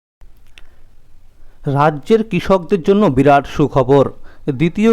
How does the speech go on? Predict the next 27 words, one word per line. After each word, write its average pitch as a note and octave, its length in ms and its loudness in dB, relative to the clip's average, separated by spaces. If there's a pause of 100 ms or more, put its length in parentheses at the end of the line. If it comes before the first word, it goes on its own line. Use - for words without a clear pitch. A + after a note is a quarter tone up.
কিস্তি A3 300 -2 (140)
টাকা C#3 200 0
দেওয়ার D3+ 260 4 (100)
ফাইনাল C#3 360 2 (100)
তারিখ। A#2 300 0 (440)
কৃষক G#3+ 300 0 (140)
বন্ধু A3 320 4
প্রকল্প, A3 360 2 (480)
পিএম F3+ 280 2
কিষাণ G#3 320 0 (100)
প্রকল্পের G3+ 360 2 (100)
নতুন F#3 200 2 (180)
আপডেট। C3 340 0 (460)
কলকাতা, D#3+ 440 2 (400)
একুশে A3 320 2 (120)
সেপ্টেম্বর G3 480 0 (100)
দু D3 80 2
হাজার D3+ 260 2
চব্বিশ D#3+ 340 0 (320)
শনিবার। C3 440 4 (680)
পশ্চিমবঙ্গ A#3 580 2 (120)
সরকারের G#3+ 360 0 (100)
কৃষক G3+ 300 -2 (140)
বন্ধু G#3 240 2
প্রকল্পে G3 420 2 (120)
নথিভুক্ত F3 520 2 (200)
সকল D#3 280 -2